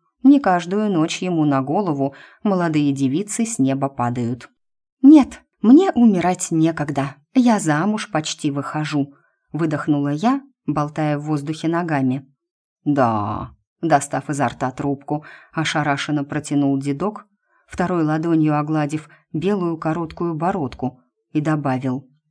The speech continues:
«Вот всегда знал, что мужья жёнам жить мешают. Но чтобы настолько»,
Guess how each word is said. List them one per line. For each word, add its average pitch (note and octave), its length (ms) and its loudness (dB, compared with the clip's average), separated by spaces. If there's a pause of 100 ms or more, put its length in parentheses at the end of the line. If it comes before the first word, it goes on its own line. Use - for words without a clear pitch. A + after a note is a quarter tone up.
(440)
«Вот D#3+ 540 0
всегда C3+ 640 -2
знал, C#3 320 0
что - 220 -6
мужья B2 600 -4 (100)
жёнам C#3 540 0
жить B2 280 -4
мешают. B2 640 -4 (360)
Но C#3+ 360 2
чтобы C#3+ 360 -2
настолько», A#2+ 1000 -2